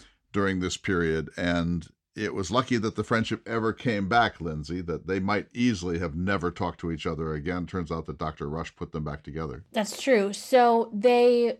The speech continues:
Speaker 2: met in the Continental Congress. They worked together on the Declaration of Independence. They were both sort of kindred spirits in being at the vanguard for pushing for independence and for that declaration.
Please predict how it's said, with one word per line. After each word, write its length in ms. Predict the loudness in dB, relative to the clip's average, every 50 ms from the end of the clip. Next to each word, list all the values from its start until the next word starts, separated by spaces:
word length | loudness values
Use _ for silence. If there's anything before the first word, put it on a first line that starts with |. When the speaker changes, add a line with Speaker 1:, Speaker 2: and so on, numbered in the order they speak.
| _ _
Speaker 2:
met 460 | 0 2 4 4 4 4 2 0 -4 _ _ _ _ _ _ _ _ _ _ _ _ _ _ _ _ _ _ _ -2
in 640 | 0 2 2 2 2 2 0 0 -2 -2 -2 -2
the 320 | -2 -2 -2 -2 -4 -4 -4
Continental 420 | -4 -4 -4 -2 -2 0 0 0 -2
Congress. 680 | 0 0 -2 0 0 0 -2 -2 -4 -8 -14 -8 -4
They 140 | -2 0 0
worked 500 | 0 2 2 2 2 2 -2 -10 -8 -6
together 500 | -2 0 2 2 4 4 4 2 2 2
on 440 | 0 0 -2 -2 -2 -2 -4 -4 -4
the 320 | -4 -4 -2 -2 -2 -2
Declaration 580 | -2 -2 -2 -4 -2 -2 -2 -2 -2 -2 -4 -4
of 100 | -4 -4
Independence. 720 | -4 -4 -6 -8 -8 -8 -8 -6 -6 -6 -6 -6 -6 -6
They 160 | -2 0 0
were 160 | 0 0 0 -2
both 320 | -2 -2 -2 -2 -2 -4
sort 240 | -8 -8 -6 -4 -4
of 140 | -6 -6 -8
kindred 440 | -4 -2 0 0 2 0 0 -2
spirits 600 | -4 -8 -8 -4 -2 -2 -2 -2 -4 -6 -8 -10
in 240 | -8 -6 -4 -4 -6
being 360 | -6 -6 -8 -6 -4 -4 -4
at 280 | -6 -6 -6 -8 -8 -8 -6
the 100 | -8 -6
vanguard 840 | -4 -4 -4 -4 -2 -4 -4 -4 -4 -4 -4 -2 -4 -4 -6 -8
for 180 | -8 -6 -6 -6
pushing 680 | -6 -6 -8 -8 -8 -6 -6 -6 -6 -6 -6 -8 -10
for 380 | -10 -8 -4 -2 -2 0 -2 -4
independence 800 | -4 -6 -8 -8 -10 -10 -10 -12 -10 -10 -8 -8 -8 -8 -8
and 200 | -8 -8 -10 -10
for 240 | -10 -6 -4 -4 -4
that 220 | -4 -6 -8 -10
declaration. 880 | -10 -10 -10 -10 _ -8 -8 -8 -8 -10 -10 -8 -8 -6 -6 -6 -8 -8